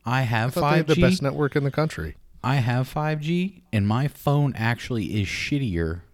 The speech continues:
Speaker 1: with five G turned on. I don't even have five G turned on on my phone. I have L T E only because when I do get into an area with five G, it's so fucking spotty that, like, I just have to turn it off and fucking use L T E.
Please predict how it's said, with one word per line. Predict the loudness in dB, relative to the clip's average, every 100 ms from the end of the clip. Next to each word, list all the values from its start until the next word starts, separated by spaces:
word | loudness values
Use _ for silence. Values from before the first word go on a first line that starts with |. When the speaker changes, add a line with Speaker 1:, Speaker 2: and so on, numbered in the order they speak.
| _ -4
Speaker 1:
with | -4
five | 0 0 0
G | -2 -4
turned | -2 -2 0
on. | 0 -2 -2
I | 2
don't | 4
even | 4
have | 2
five | 0 -2
G | -2
turned | -2 0
on | 2
on | 2
my | -2
phone. | -2 -4 -6 -2
I |
have | 0 2
L | 0
T | 0 -4 0
E | 0
only | 0 2 0 -2 _ _ _ _ _
because | -4 -2 2
when | 2 2
I |
do | 2 2 2
get | 2
into | 0 0 0
an |
area | 2 2 0
with | 0
five | 0 -2 -2
G, | -2 -2
it's | -2 -4
so | 0 -2
fucking | 0 -2 -2 -4
spotty | -2 -2 -2 -2 -4 -8 -12 0
that, | 2
like, | 2 0
I | -2 -2
just | 0
have | 0
to | 0
turn | -2 2
it | 2
off | 0
and | -2
fucking | -2 -2 0 -2
use | 0 0
L | 0
T | 0 -2
E. | -2 -6